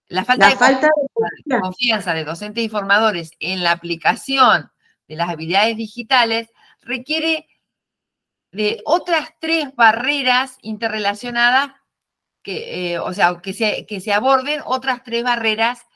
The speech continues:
Speaker 1: eh, interrelacionadas. Y acá tenemos
Speaker 2: Ujú.
Speaker 1: las tres barreras. ¿Cuáles son esas tres barreras?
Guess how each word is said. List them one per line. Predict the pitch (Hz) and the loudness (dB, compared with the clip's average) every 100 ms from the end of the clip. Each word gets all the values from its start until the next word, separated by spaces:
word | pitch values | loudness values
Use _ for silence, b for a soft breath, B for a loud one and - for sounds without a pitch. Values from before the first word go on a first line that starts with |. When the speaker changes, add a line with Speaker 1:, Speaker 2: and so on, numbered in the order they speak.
| _ _ _ _ | _ _ _ _
Speaker 1:
eh, | - 180 175 170 - | -2 0 0 -2 -4
interrelacionadas. | 220 214 202 190 160 165 170 151 139 120 110 - _ b b b | -4 -2 -2 0 -2 -4 -8 -4 -4 -4 -10 -16 _ b b b
Y | - | -2
acá | 254 247 339 | 0 2 0
tenemos | 381 339 320 330 | 0 -4 -2 0
Speaker 2:
Ujú. | 302 | 0
Speaker 1:
las | 214 | -2
tres | - 247 | -4 0
barreras. | 240 208 175 135 131 _ _ _ | 2 2 0 -6 -10 _ _ _
¿Cuáles | 339 392 370 | 0 0 -2
son | 359 | -4
esas | 339 285 247 | -4 -4 -4
tres | 240 247 | -4 -2
barreras? | 240 208 170 147 127 - | 2 2 2 -4 -6 -10